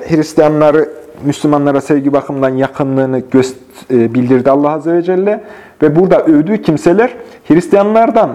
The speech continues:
tevhidin aslını koruyup da Muhammed Aleyhisselatü Vesselam'a iman etmiş olanlardır. Sonra devamında da diyor ki,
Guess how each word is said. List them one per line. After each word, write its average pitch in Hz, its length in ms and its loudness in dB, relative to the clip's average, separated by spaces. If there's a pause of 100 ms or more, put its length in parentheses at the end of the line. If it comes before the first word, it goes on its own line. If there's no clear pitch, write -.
(100)
tevhidin 175 360 2
aslını 175 320 -2
koruyup 214 300 0
da 220 80 4
Muhammed 180 320 2
Aleyhisselatü 160 480 -2
Vesselam'a 180 460 -2
iman 165 300 2
etmiş 151 300 -6
olanlardır. 127 540 0
Sonra 170 360 -2
devamında 165 380 0
da 143 140 -2
diyor 202 200 0
ki, 277 260 -6